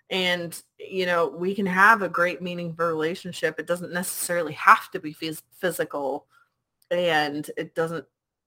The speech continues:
have to have sex involved. We get to have this kind of a relationship, and it's still dating, and this is just so cool because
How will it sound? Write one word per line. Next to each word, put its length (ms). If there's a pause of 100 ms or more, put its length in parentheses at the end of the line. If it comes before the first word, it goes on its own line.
(140)
have 400
to 80
have 220
sex 340
involved. 500
We 120
get 180
to 60
have 420
this 200
kind 220
of 80
a 100
relationship, 800
and 120
it's 180
still 280
dating, 520
and 380 (360)
this 200
is 160
just 180
so 180
cool 380
because 420